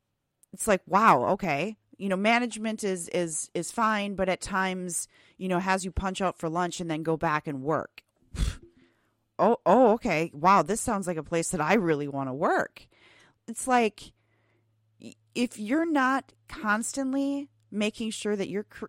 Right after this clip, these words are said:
you're creating, you know, or, or selling the idea of wanting to work here,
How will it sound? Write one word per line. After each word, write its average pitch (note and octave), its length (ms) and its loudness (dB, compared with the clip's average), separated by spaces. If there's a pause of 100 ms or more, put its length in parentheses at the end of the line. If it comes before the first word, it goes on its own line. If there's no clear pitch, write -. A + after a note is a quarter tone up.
you're F3 260 -6
creating, F3+ 880 -4 (560)
you G3 80 -6
know, E3 300 0 (300)
or, F3+ 260 4
or D3+ 100 -4
selling G#3 640 -2 (280)
the F#3+ 140 0
idea F3 540 2
of D3+ 180 -4
wanting E3+ 380 -2
to F#3 160 -10
work D#3 320 -6
here, C#4 420 -4